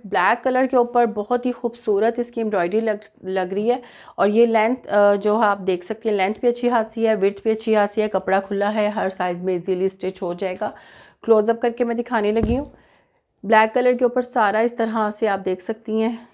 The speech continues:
कि सेम कलर में सारी एम्ब्रॉयडरी है, ठीक है, चिकनकारी है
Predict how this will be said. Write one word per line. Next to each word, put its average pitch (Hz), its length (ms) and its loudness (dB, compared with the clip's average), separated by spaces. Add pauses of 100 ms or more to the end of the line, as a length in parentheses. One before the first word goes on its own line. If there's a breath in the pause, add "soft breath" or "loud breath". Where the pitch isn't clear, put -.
(160)
कि 196 140 -4
सेम 202 380 0
कलर 208 240 2
में 208 160 0
सारी 196 480 -2
एम्ब्रॉयडरी 185 500 -2
है, 233 240 -2 (160)
ठीक 196 200 -8
है, 254 140 -8 (160)
चिकनकारी 214 600 -4
है 226 140 -2